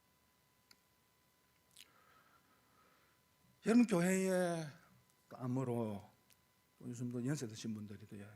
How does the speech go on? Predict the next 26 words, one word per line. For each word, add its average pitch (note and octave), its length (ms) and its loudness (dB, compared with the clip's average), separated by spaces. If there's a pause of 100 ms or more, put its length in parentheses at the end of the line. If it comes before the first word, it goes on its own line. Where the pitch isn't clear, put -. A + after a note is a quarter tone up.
(120)
건강으로 G#2+ 320 -10
많이, G2 240 -12
어느 A2+ 120 -8
분들이 G#2 460 -12
많이 G#2 320 -10
있습니다. G2+ 560 -14 (1900)
또 - 100 -20 (200)
앞으로 A#2 200 -10
평생 B2 260 -8
투석을 G#2+ 360 -8
하는 G2 180 -12
분도 G#2+ 220 -16
계시고, - 400 -18 (920)
뭐, - 120 -10
병원에 B2 260 -8
지금도 A2+ 220 -10
입원해 A2 260 -10
계신 G2+ 280 -12
분들도 G#2+ 300 -16
계시고, - 420 -16 (240)
우리 E3+ 100 -6
계속 D3+ 280 -10
기도할 A2+ 340 -4
수 - 100 -16
있기를 G#2 240 -6
바랍니다. G2+ 580 -6